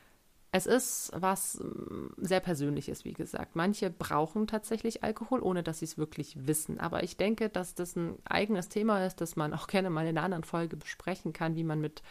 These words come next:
solchen Rauschgiften umgeht. Für mich passt's mit dem Yoga einfach nicht zusammen, weil Yoga eine Tradition ist, die sehr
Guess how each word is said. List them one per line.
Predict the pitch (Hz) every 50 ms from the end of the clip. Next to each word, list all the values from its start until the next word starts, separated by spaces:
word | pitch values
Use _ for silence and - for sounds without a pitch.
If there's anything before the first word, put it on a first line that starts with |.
| - - - - - - - -
solchen | - 160 156 - - 151 147 147 -
Rauschgiften | 160 - 175 180 - - - 151 - - - -
umgeht. | - 196 220 226 214 - 165 185 220 - - - - - - - - - - -
Für | - -
mich | 175 196 214 214 -
passt's | - 185 185 - - -
mit | 190 170 -
dem | 175 170
Yoga | 156 185 190 185 185
einfach | 170 175 175 - 180 - -
nicht | 180 180 - -
zusammen, | - 190 180 208 233 233 180 143 139 143 -
weil | - 151 151 151 160 170 190 214 226 214 -
Yoga | - 160 160 165 180 220 240 - 226 226 226 226 226
eine | - - - 170 170 165 170
Tradition | 170 - - 170 165 165 160 - - - 196
ist, | 196 202 - -
die | 180
sehr | 160 - - - 180 180 185 190 196 196 196 190